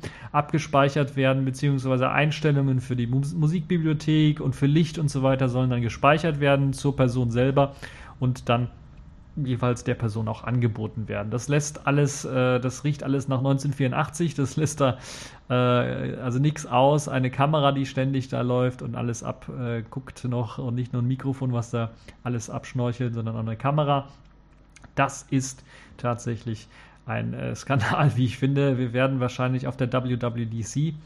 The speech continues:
äh, der nächsten Apple-Konferenz, ich glaube im Juni findet die statt, dann sicherlich, äh, Neueres oder mehr davon hören, eventuell. Vielleicht auch erst im nächsten Jahr, aber ich glaube, jetzt, wo Google dann auch so ein Projekt vorgestellt hat, muss Apple irgendwie reagieren und auch irgendwie was vorstellen.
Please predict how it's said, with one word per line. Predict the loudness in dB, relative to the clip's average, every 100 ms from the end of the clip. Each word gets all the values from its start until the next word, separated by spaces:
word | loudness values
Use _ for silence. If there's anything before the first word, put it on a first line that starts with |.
| -20 -20 -20 -20 -20 -6
äh, | -2 0 0
der | -2
nächsten | -2 -4 -8
Apple-Konferenz, | -6 -4 -4 -4 -2 -2 -2 -4 -8
ich | -8
glaube | -4 -2
im | -2
Juni | 0 2 2
findet | 0 -2 -2
die |
statt, | -4 -4 -4 -6 -20 -20 -10
dann | -4 -2 -2 -4
sicherlich, | -4 -2 0 -2 -2 -6 -14
äh, | -8 -6
Neueres | -4 -2 -2 -2 -4 -6 -8
oder | -6 -6
mehr | 0 2 2
davon | 0 -2 -2 4
hören, | 6 6 2
eventuell. | 0 0 0 0 -2 -8
Vielleicht | -8 -6 -8
auch | -8
erst | -10 -10 -16 -6
im | -2
nächsten | -2 -2 -2
Jahr, | 2 2
aber | 0
ich | 0
glaube, | 0 2 2 0
jetzt, | -2 -8 -8
wo | -6
Google | -4 -2 0
dann | 0 -2
auch | -2 -4 -6 -10
so | -8 -6
ein | -6 -6
Projekt | -6 -6
vorgestellt | -4 -4 -4 -4 -4
hat, | -4 -4
muss | -6 -6
Apple | -10 -6 -6 -4
irgendwie | -4 -4 -2
reagieren | -2 -2 -2 -2
und | -2
auch | -4 -8
irgendwie | -6 -6 -8
was | -10
vorstellen. | -10 -10 -6 -4 -4